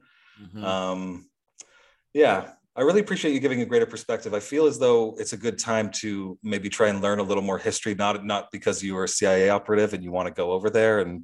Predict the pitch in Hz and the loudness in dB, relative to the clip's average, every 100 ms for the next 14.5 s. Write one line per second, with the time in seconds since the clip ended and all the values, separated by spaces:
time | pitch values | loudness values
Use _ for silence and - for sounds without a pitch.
0 | - - 98 95 90 - 104 110 - 117 | -14 -10 -2 0 0 2 2 2 -2 -4
1 | - 120 113 120 107 117 110 107 110 - | -4 -4 -4 -2 0 0 -2 0 0 2
2 | 107 98 - - 101 101 98 - _ _ | 0 -2 -6 -10 -4 -4 -4 -10 _ _
3 | - 101 98 117 107 113 107 107 - - | -4 0 2 2 2 4 4 2 -2 -10
4 | - 120 113 113 104 101 95 117 95 92 | -4 -2 0 -2 -2 -2 2 0 0 -6
5 | - 95 87 92 87 - 101 95 87 78 | -8 -6 -4 -4 -4 -4 -2 0 -2 -6
6 | - - - - - 107 110 104 85 85 | -14 -20 -20 -20 -20 -14 -10 -10 -10 -10
7 | 82 80 - 107 104 92 - - - - | -12 -16 -20 -16 -12 -12 -12 -16 -14 -14
8 | 95 98 95 - - 131 156 151 123 110 | -10 -8 -8 -8 0 2 4 4 2 -2
9 | - 113 101 101 98 98 95 - 113 - | -8 -8 -6 -4 -6 -6 -4 0 -2 -2
10 | 110 - 95 92 92 87 95 87 90 90 | -6 -4 -6 -4 -6 -4 -6 -10 -10 -8
11 | 87 - 85 - - 87 - 85 80 80 | -6 -6 -8 -8 -12 -12 -12 -16 -12 -12
12 | - 80 - 82 82 78 - 80 85 82 | -12 -14 -12 -12 -10 -12 -12 -12 -10 -6
13 | 95 90 226 95 101 95 95 92 92 90 | -4 -2 0 2 2 2 2 4 2 2
14 | 90 - 85 85 | -4 -6 -8 -8